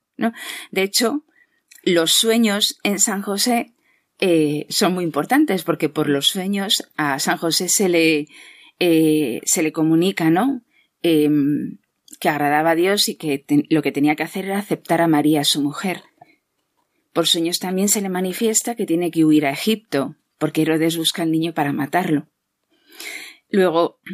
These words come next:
los sueños son muy importantes y también, lógicamente, el sueño, es decir, dormir, también agrada a Dios, ¿no? Cuando se hace con orden, ¿no? Cuando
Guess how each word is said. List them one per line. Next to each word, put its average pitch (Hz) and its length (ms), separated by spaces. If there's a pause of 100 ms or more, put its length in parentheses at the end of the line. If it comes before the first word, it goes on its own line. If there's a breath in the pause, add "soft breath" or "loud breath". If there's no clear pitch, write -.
(120)
los 185 160
sueños 220 300
son 190 120
muy 175 100
importantes 165 800
y 180 120
también, 180 680 (120)
lógicamente, 175 880
el 240 240
sueño, 226 680
es 165 160
decir, 165 320
dormir, 196 500 (600 soft breath)
también 180 320
agrada 143 340
a 135 40
Dios, 143 420 (120)
¿no? 196 260 (380)
Cuando 143 540
se - 160
hace - 200
con 151 220
orden, 226 640 (140)
¿no? - 240
Cuando 147 720